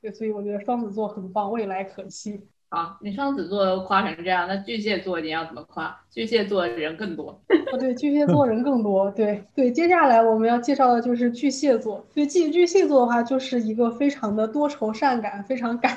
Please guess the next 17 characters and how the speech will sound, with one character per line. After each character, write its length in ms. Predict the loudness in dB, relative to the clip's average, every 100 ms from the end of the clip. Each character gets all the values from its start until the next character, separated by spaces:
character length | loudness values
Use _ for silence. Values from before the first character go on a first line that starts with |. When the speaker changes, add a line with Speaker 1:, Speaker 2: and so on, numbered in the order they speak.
| -4
Speaker 1:
性 260 | -2 0
的 120 | -2
这 100 | 0
样 160 | 0 0
一 60 | -4
个 100 | -8
星 340 | -8 -8 -6
座。 240 | -6 -8 -2
然 140 | 2
后 180 | 6 6
我 140 | 6 2
爸 260 | 2 2
是 160 | 2 -4
巨 180 | -6 -6
蟹 240 | -2 -2
座 220 | -2 -4
的， 120 | -4